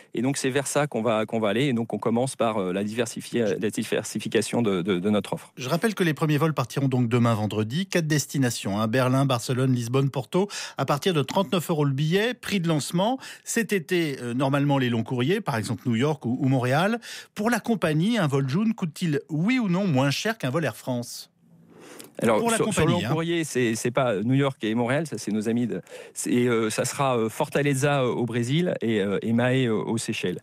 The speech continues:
Speaker 2: Ah bah, très
Speaker 1: Donc,
Speaker 2: bien,
Speaker 1: effectivement,
Speaker 2: alors.
Speaker 1: oui.
Speaker 2: C'est encore
Speaker 1: On
Speaker 2: mieux,
Speaker 1: a,
Speaker 2: j'ai envie de
Speaker 1: euh,
Speaker 2: vous dire.
Speaker 1: Bah, écoutez, je vous remercie. En tout cas, vous serez les, les bienvenus sur, euh, sur nos lignes. On vous attend avec impatience. Ça, que les, les vols commenceront à partir du, du mai, de mai, euh, deux mille dix-huit.
Speaker 2: Ma, ma question était, est-ce que ça coûte moins cher à la compagnie ? Parce que c'est un enjeu très important.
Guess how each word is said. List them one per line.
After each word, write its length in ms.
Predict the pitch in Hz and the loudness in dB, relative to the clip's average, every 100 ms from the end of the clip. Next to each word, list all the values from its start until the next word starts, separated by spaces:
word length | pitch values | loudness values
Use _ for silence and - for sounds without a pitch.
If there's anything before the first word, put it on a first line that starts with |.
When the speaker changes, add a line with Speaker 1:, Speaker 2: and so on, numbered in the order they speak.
| - | -10
Speaker 2:
Ah 80 | 85 | -12
bah, 120 | - | -6
très 140 | - | -2
Speaker 1:
Donc, 80 | 175 | 0
Speaker 2:
bien, 60 | 156 | 0
Speaker 1:
effectivement, 360 | 175 - 185 | 0 2 4
Speaker 2:
alors. 120 | 175 | 4
Speaker 1:
oui. 200 | 170 220 - | 4 2 -2
Speaker 2:
C'est 180 | - 156 | -10 -6
encore 280 | 170 214 147 | -4 0 4
Speaker 1:
On 40 | |
Speaker 2:
mieux, 80 | 156 | 4
Speaker 1:
a, 60 | 180 | 4
Speaker 2:
j'ai 80 | 175 | 2
envie 160 | 151 | 2
de 60 | 127 | 2
Speaker 1:
euh, 40 | |
Speaker 2:
vous 80 | 117 | 0
dire. 140 | 110 - - _ _ _ _ _ _ _ _ _ _ - | -2 -8 -16 _ _ _ _ _ _ _ _ _ _ -8
Speaker 1:
Bah, 100 | 110 | -8
écoutez, 260 | - 110 107 | -6 -4 -4
je 60 | |
vous 60 | 104 | -2
remercie. 340 | 104 - 214 | -2 0 0
En 80 | 139 | -2
tout 120 | - | -2
cas, 120 | 131 | -2
vous 100 | 127 | -2
serez 180 | - 120 | -2 -2
les, 200 | 110 95 | 0 0
les 80 | 110 | 0
bienvenus 400 | 120 135 147 160 | 0 2 0 0
sur, 220 | 127 107 | 2 2
euh, 100 | 104 | 0
sur 160 | 98 120 | 0 0
nos 80 | 110 | 2
lignes. 160 | 156 | 2
On 80 | 131 | 0
vous 160 | 113 117 | 0 -2
attend 220 | 113 127 | 0 0
avec 180 | 120 123 | 0 0
impatience. 440 | 113 117 147 180 | -2 0 0 0
Ça, 100 | 120 | -2
que 180 | - 135 | -2 0
les, 160 | 123 | 2
les 140 | 123 127 | 2 2
vols 160 | 151 | 2
commenceront 400 | 143 127 120 - | 2 0 0 -2
à 40 | 139 | -2
partir 300 | 110 - 123 | -2 -2 -2
du, 220 | 107 98 | 0 -2
du 160 | 101 117 | 0 2
mai, 180 | 139 | 2
de 100 | 120 | 2
mai, 220 | 123 165 156 | 2 2 2
euh, 80 | |
deux 80 | 131 | 2
mille 160 | 135 131 | 0 -2
dix-huit. 260 | 113 82 | -4 -4
Speaker 2:
Ma, 140 | 131 143 | -4 0
ma 120 | 151 170 | 2 2
question 360 | 202 - 220 | 2 2 2
était, 160 | 196 240 | 2 0
est-ce 180 | 185 - | 0 0
que 80 | |
ça 120 | 185 180 | 0 0
coûte 180 | 190 | 0
moins 140 | 185 202 | 2 2
cher 200 | 240 202 | 2 2
à 40 | |
la 100 | 185 | 0
compagnie ? 420 | 190 175 180 170 | -2 0 0 0
Parce 140 | 123 107 | -2 -4
que 80 | 117 | -4
c'est 180 | 135 | 0
un 100 | 143 | 0
enjeu 200 | 147 151 | 2 0
très 180 | 160 196 | 0 0
important. 460 | 214 180 - 123 | 0 -2 -2 -4